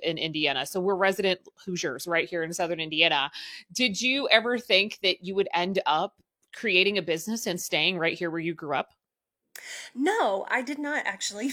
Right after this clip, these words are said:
Speaker 2: <laughs> I absolutely should have foreseen that when I was small. Um, I remember I grew up, uh, with my next door neighbor. Um, her name is Cheryl, and she is absolutely fabulous. And,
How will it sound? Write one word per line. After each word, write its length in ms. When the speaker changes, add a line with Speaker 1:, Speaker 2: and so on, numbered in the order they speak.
Speaker 2:
<laughs> 1120
I 200
absolutely 500
should 340
have 320
foreseen 540
that 300
when 180
I 100
was 160
small. 480
Um, 480
I 120
remember 640
I 100
grew 300
up, 260
uh, 240
with 160
my 80
next 260
door 140
neighbor. 580
Um, 200
her 160
name 200
is 180
Cheryl, 320
and 100
she 160
is 140
absolutely 440
fabulous. 640
And, 380